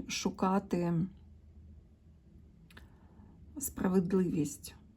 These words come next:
От саме справедливість будуть шукати. Тут не просто там, знаєте, хоч якось, е,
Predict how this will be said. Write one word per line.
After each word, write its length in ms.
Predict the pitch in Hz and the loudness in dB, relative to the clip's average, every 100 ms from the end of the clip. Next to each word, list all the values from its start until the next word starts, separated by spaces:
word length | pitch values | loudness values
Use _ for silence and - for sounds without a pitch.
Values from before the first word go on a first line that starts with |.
| _ - - | _ -20 -4
От 160 | - - | -2 0
саме 420 | 196 196 226 175 | 4 8 10 8
справедливість 1120 | - - 180 180 196 165 175 165 160 131 - | 4 -2 0 6 6 6 4 4 2 -2 -6
будуть 380 | 120 156 - 151 | -4 -2 0 -4
шукати. 640 | - 160 160 156 156 - | -4 -6 -4 -4 -4 -6
Тут 240 | - 165 165 | -4 -4 -2
не 100 | 165 | -2
просто 440 | - 220 254 - | 2 4 4 0
там, 280 | 165 165 160 | -2 0 0
знаєте, 540 | 175 185 170 170 165 165 180 | 0 -2 -2 -2 -2 -2 -4
хоч 360 | - 208 - 190 | 2 2 4 2
якось, 720 | 180 180 - 170 - - - - - - - - - - - | 4 4 2 -2 -2 -6 -12 -20 -18 -16 -16 -14 -14 -8 -2
е, 680 | - - 156 156 156 156 | 0 2 2 2 2 0